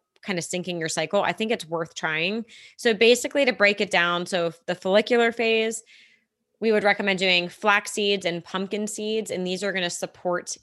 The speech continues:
increasing estrogen. And then the luteal phase is sesame seeds and sunflower seeds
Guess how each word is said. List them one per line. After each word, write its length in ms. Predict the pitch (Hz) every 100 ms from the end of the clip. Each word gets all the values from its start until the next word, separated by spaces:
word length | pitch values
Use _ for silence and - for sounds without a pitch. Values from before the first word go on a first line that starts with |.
| -
increasing 640 | 202 190 208 196 - 175 -
estrogen. 680 | 165 - 220 220 254 285 294 _ _ _ _ _ _ -
And 160 | 196 202
then 80 | 190
the 140 | 185
luteal 460 | 180 226 277 240 214
phase 480 | 202 185 175 180
is 220 | - 170 -
sesame 520 | - 202 202 208 202
seeds 420 | 196 196 190 180
and 200 | - 160
sunflower 680 | - 247 285 277 202 170 160
seeds 560 | - 151 156 156 -